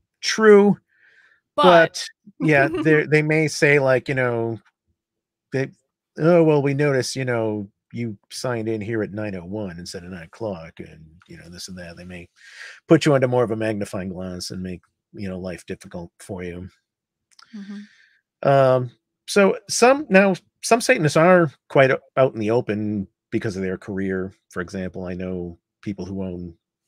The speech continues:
Speaker 1: tattoo shops or are professional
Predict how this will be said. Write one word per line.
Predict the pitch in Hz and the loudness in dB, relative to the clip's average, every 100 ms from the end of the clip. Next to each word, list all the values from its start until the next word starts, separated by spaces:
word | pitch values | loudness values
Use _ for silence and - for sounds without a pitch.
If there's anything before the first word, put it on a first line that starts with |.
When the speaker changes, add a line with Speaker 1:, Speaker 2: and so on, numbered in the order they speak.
| _ _ _ _ | _ _ _ _
Speaker 1:
tattoo | 107 98 - 139 | -12 -6 -4 -4
shops | - 131 123 - - | 0 -2 0 -4 -6
or | 92 85 85 _ | -6 -8 -12 _
are | 101 95 90 | -4 -4 -4
professional | - 98 104 - 101 87 | -10 -6 -6 -6 -10 -10